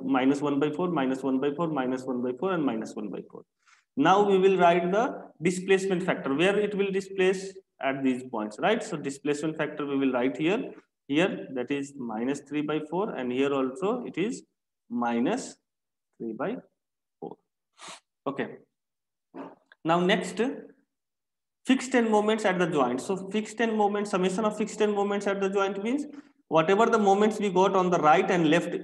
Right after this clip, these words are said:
we need to add. So on the right, it is minus one eighty-seven point five. On left, it is zero, nothing is there. So here it will be minus one eighty-seven point five. And here also same situation, one one two point five, here it is zero, so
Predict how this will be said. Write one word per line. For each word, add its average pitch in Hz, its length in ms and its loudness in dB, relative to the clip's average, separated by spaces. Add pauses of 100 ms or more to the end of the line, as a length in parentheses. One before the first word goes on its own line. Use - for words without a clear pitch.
(360)
we 160 140 0
need 180 200 4
to 202 100 4
add. 139 240 4
So 160 240 0
on 165 140 4
the 180 80 2
right, 180 260 4
it 202 120 -4
is 208 120 -2
minus 185 380 0
one 190 160 0
eighty-seven 190 440 0
point 180 220 -2
five. 170 240 -2
On 175 200 0
left, 180 320 0 (240)
it 170 120 -8
is 208 220 -2
zero, 190 220 2
nothing 190 380 2
is 190 160 2
there. 127 340 0 (220)
So - 560 0 (160)
here 165 340 0
it 185 120 0
will 180 160 0
be 196 80 0
minus 165 440 2
one 156 200 -2
eighty-seven 143 580 -2
point 208 400 -2 (1000)
five. - 160 0 (800)
And 156 160 0
here 196 200 6
also 208 240 4
same 214 280 2
situation, 208 540 0 (420)
one 170 240 2
one 190 180 2
two 202 140 0
point 202 280 0
five, 208 220 4
here 185 180 4
it 190 140 2
is 247 220 0
zero, 151 320 0
so 131 320 -2